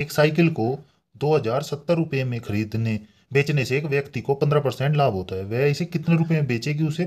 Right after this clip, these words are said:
पच्चीस परसेंट का लाभ हो? दो हज़ार सत्तर रुपये में वो उसको बेचता है। अभी मैंने बताया था कि इसने पूछा है कि वह कितने बेचे कि पच्चीस परसेंट का लाभ हो। जो पूछा गया है उ-,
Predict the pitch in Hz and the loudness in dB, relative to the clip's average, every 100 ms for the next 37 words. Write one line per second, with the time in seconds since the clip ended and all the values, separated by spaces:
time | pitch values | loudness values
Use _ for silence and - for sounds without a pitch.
0 | 175 143 - 165 147 - 117 101 131 135 | -6 -10 -4 -2 -2 -2 -4 -4 -2 -2
1 | 104 87 85 - _ _ _ _ _ _ | -2 -4 -12 -16 _ _ _ _ _ _
2 | _ _ _ _ _ 104 139 131 101 120 | _ _ _ _ _ -8 -4 -4 0 -2
3 | - - - - 147 143 127 123 143 147 | 0 -2 -2 0 2 2 -2 0 0 0
4 | - 160 214 - _ _ _ _ _ _ | 0 -2 -2 -4 _ _ _ _ _ _
5 | _ _ _ - 127 117 - 92 90 - | _ _ _ -4 -2 -2 -4 -8 -8 -16
6 | _ 127 139 160 160 143 135 127 117 135 | _ -6 0 2 2 0 0 -2 0 -2
7 | 156 147 160 151 147 131 135 165 170 170 | -2 -2 0 0 -2 -2 -2 -2 -2 -2
8 | 123 120 147 160 151 156 139 165 165 165 | -8 0 0 0 -2 0 0 -2 -2 -4
9 | 170 165 147 - 131 120 120 104 95 87 | -2 0 -2 -2 -4 -2 0 0 -2 -8
10 | - - - - 135 165 160 156 156 135 | -12 -20 -20 -12 -4 -2 0 0 2 2
11 | 123 156 156 | 0 -2 -4